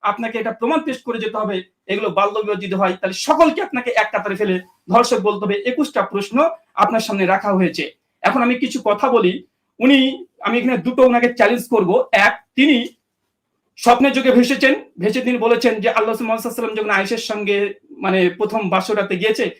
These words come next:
সেই সময় হয়তো রক্তপাত হয়েছে। এই যে দাবি করেছেন, প্রমাণ পেশ করবেন, প্রমাণ কো-, পেশ করবেন আসাদ সাহেব।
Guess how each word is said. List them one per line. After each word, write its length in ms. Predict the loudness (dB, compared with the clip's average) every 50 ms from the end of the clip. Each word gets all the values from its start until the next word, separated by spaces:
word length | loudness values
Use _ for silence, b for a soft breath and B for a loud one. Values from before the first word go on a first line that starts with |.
| b b b
সেই 160 | -2 0 0
সময় 120 | 2 -2
হয়তো 140 | -2 0 2
রক্তপাত 460 | 0 0 0 0 -2 0 -2 0 2
হয়েছে। 320 | 0 0 2 0 -4 -4 0 0
এই 120 | 0 4
যে 100 | 4 4
দাবি 280 | 4 6 4 4 4 4
করেছেন, 320 | 6 6 6 4 2 -2
প্রমাণ 300 | 4 6 6 6 6 4
পেশ 200 | 4 0 0 2
করবেন, 280 | 0 0 0 0 -2 -4 -6 _ _ _ _ _ _ _ _ _ _ _ _ _
প্রমাণ 260 | 6 6 6 6 4
কো-, 160 | 2 -2 0
পেশ 180 | 4 4 4 6
করবেন 260 | 6 6 6 6 6 6 4
আসাদ 300 | 0 2 4 2 2 4
সাহেব। 300 | 4 4 4 4 2